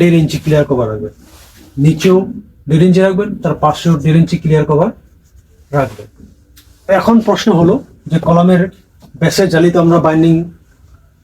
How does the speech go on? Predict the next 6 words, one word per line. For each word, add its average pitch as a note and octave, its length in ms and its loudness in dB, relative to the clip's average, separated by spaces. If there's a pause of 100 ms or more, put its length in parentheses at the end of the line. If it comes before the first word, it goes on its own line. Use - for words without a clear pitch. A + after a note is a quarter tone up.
(120)
করে F#3 220 4
নিলাম, D#3 220 -4 (540)
তো - 60 -16 (640)
এই F#3+ 140 2
যে G#3 60 4 (120)
কলামের F3 340 2